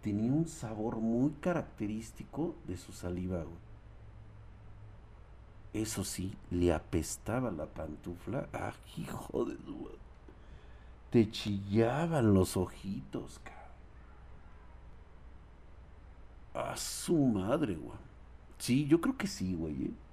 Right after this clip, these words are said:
Pero bueno, esas serán otras cosas. Gracias, mi queridísimo Diego Walker, gracias por estar aquí. Se nos fue la señal y todo el rollo, güey. Pues bueno. En estas tardeadas, pues, obviamente invitabas a todos los cuates de la escuela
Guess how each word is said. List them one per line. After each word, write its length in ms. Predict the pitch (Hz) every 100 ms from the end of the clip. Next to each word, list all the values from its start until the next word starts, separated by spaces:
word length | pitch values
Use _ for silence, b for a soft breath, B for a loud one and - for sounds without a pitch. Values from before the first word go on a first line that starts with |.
| -
Pero 160 | 87 90
bueno, 280 | 90 80 - - - - - -
esas 240 | - 139 131
serán 280 | 85 85 82
otras 280 | 87 104
cosas. 360 | - 147 143 -
Gracias, 360 | 135 165 143 127
mi 80 |
queridísimo 420 | 123 135 143 127 127
Diego 160 | 131
Walker, 380 | 117 123 113 113
gracias 260 | 120 117 -
por 120 | 98
estar 180 | 110 113
aquí. 240 | 104 127 B B B B
Se 280 | - - 127
nos 180 | 127 120
fue 160 | 135 151
la 140 | 143
señal 520 | - 101 104 110 120
y 60 | 107
todo 240 | 104 98
el 80 | 87
rollo, 320 | 80 78 55
güey. 200 | - - - - -
Pues 120 | 78
bueno. 340 | 85 82 - - - - - - - - b b b -
En 200 | 135 175
estas 420 | 240 - 262 -
tardeadas, 840 | 165 127 117 135 147 131 98 107
pues, 280 | - 123 117
obviamente 560 | 185 226 208 151 151 175
invitabas 640 | 120 101 - 135 139 -
a 160 | 101 -
todos 240 | 123 139
los 160 | 127 -
cuates 420 | - 113 113 104
de 80 | 90
la 80 | 90
escuela 520 | - 110 117 104